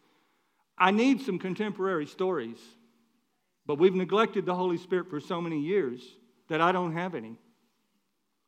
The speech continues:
But I'm gonna get some stories. Give me a few months, and I'm gonna have some stories of you. You, you, you, you mi-, you might not go preach to thousands of people. We're in a different era. We're not in the era of Billy Graham.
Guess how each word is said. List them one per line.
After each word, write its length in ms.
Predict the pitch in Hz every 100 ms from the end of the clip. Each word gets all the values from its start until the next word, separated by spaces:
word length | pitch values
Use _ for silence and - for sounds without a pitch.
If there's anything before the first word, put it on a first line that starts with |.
| _ -
But 80 | 160
I'm 220 | 190 233
gonna 160 | 226 185
get 180 | 196
some 160 | - 160
stories. 340 | - 196 170 139
Give 140 | 196
me 100 | 226
a 60 | 202
few 220 | 220 196
months, 380 | 196 170 135 -
and 100 | 147
I'm 60 |
gonna 140 | 165 175
have 100 | 175
some 140 | 160
stories 360 | - 170 170 139
of 120 | 135
you. 260 | 151 135 101 - _ _ _ _ _ _
You, 160 | 156 214
you, 160 | 185 214
you, 160 | 233
you 140 | 226 240
mi-, 180 | 240 226
you 140 | 247
might 260 | 220 220 214
not 220 | 202 185
go 280 | 196 185 185
preach 480 | - - 208 208 196
to 80 |
thousands 360 | 180 175 160 165
of 80 | 165
people. 240 | 196 190
We're 160 | 170 208
in 60 |
a 100 | 196
different 300 | 180 214 233 220
era. 260 | 190 170
We're 180 | 135 160
not 180 | 165 185
in 80 | 185
the 80 |
era 240 | 196 180 180
of 80 | 156
Billy 200 | 175 160
Graham. 380 | 175 180 185